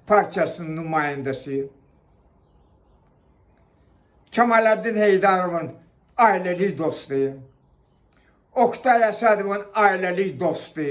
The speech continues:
Valentina Yakovlu Stavropoldan gələn, ну, yüngül həyat keçirən, e, Novbahar restoranında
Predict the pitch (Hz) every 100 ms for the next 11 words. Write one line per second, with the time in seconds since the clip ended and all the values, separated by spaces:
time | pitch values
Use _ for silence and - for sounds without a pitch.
0 | 139 139 - _ _ _ _ _ _ _
1 | _ _ _ _ _ _ _ 156 254 269
2 | 262 220 294 269 254 202 220 254 247 214
3 | 185 175 143 - - - - 240 202 196
4 | 180 196 180 185 175 185 185 185 151 -
5 | - _ _ _ _ _ _ _ _ _
6 | _ _ _ _ _ _ _ _ _ _
7 | _ _ 233 247 196 196 165 226 214 180
8 | 233 180 - _ _ _ _ 185 202 202
9 | 175 - 180 - 185 175 147 120 - _
10 | _ - 175 131 131 127 123 127 127 120
11 | 120 123 151 180 175 160 175 190 196 -
12 | - _ _ _ _ _ _ - 170 170
13 | - 185 165 160 165 170